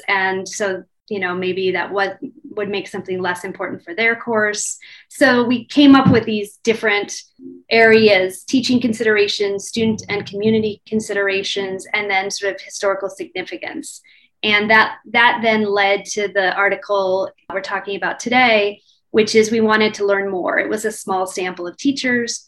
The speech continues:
And so we decided to do a study with more teachers looking at the content choices that they make.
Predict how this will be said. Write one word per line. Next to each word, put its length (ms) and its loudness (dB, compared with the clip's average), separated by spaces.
And 200 0
so 340 2
we 220 -6
decided 560 2
to 100 -10
do 640 -2
a 80 -4
study 600 -2
with 260 2
more 220 4
teachers 480 -6
looking 320 -2
at 100 -6
the 80 -4
content 420 -8
choices 420 -12
that 180 -12
they 100 -10
make. 220 -16